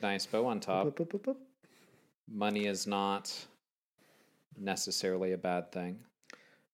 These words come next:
Speaker 1: It's also not necessarily a good thing. Uh, we have a need to use it well, and it seems like the best way to use it well is to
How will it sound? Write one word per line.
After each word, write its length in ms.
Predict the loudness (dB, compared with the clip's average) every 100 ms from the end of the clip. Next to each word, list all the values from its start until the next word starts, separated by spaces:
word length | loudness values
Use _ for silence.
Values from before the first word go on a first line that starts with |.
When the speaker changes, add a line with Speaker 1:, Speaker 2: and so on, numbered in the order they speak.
| _
Speaker 1:
It's 100 | 0
also 220 | 2 2
not 220 | 2 0
necessarily 580 | -2 -4 -4 -2 2 0
a 60 |
good 260 | 0 -2 -2
thing. 240 | -8 -8 -14 _ _ _ _ _ _ _ _ _ _ _ -2
Uh, 720 | 0 0 0 -2 -4 -6 -8 -12 -18 -20 -20 -8
we 320 | -2 2 2
have 300 | 2 0 2
a 920 | 0 0 -4 -8 -12 -12 -14 -14 -16 -20 _ _ _ _ -20 -14 -6
need 420 | -2 0 0 -2
to 120 | -4
use 220 | -2 0
it 100 | -2
well, 480 | -2 0 2 0 -2 -6 _ _ _ _ _ _ -20 -20 _ _ _ _ _
and 160 | -10 -6
it 120 | -6
seems 380 | -4 0 0 4
like 200 | 2 2
the 80 | 0
best 280 | 2 2 2
way 100 | 2
to 80 | 2
use 240 | -2 -4
it 100 | -2
well 340 | 0 2 2
is 180 | 0 -4
to 280 | -8 -6 -6